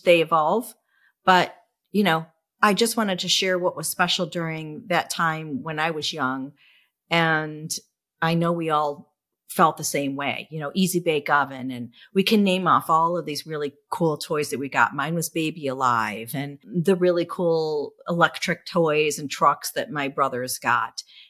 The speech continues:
And it just was so much fun to have the house filled with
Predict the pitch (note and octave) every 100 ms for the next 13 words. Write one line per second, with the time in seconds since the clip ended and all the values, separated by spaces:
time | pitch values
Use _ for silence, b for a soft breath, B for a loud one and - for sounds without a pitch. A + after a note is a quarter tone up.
0 | B F3 E3 D#3+ D#3+ - F#3 - G#3+ -
1 | G#3+ F#3 F3+ E3+ - _ _ _ _ _
2 | _ - - G3+ G3+ A3+ - - - -
3 | F#3 G3+ E3 C#3 C#3 - F#3 E3+ F3 E3
4 | D#3+ D#3 C#3+ D#3 D#3 - - D3+ D3+ D#3
5 | D3+ C#3 C#3